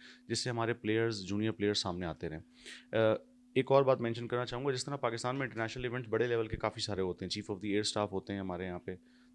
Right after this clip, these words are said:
थर्टी थाउजेंड डॉलर का, सीएनएस हुआ था लास्ट ईयर, हर साल होता है पिछले पन्द्रह साल से। उसमें हमारे एक या दो ही प्लेयर्स हैं जो आ सकते हैं because of international ranking। तो उन प्लेयर्स में हमारे नेशनल प्लेयर्स को ज़्यादा मौका नहीं मिलता, but ऐसे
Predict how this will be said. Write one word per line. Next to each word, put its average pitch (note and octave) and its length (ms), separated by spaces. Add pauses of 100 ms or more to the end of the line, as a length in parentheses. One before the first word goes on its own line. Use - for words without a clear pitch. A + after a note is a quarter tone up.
(100)
थर्टी G2+ 140
थाउजेंड G2+ 240
डॉलर F#2+ 220
का, F#2+ 240
सीएनएस G#2 460
हुआ F#2+ 140
था G2+ 100
लास्ट F#2 340
ईयर, F#2 200
हर G#2 100
साल G#2+ 260
होता F#2+ 180
है F#2 60
पिछले F#2 180
पन्द्रह F#2 240
साल E2+ 160
से। E2+ 160 (480)
उसमें E3+ 260
हमारे D3 460 (120)
एक C#3+ 180
या C#3+ 60
दो A#2+ 140
ही C3 60
प्लेयर्स G#2 340
हैं G#2 180
जो F#2+ 120
आ F2 140
सकते F2+ 280
हैं F#2 100
because G2 260
of G2 80
international F2 460
ranking। E2+ 340 (220)
तो G#2 320
उन B2 140
प्लेयर्स A#2+ 360
में A#2+ 100
हमारे G2+ 300
नेशनल G2 280
प्लेयर्स F#2+ 240
को G#2 100
ज़्यादा F2+ 200
मौका F#2 260
नहीं F#2 140
मिलता, G2+ 340 (440)
but - 80
ऐसे A#2+ 440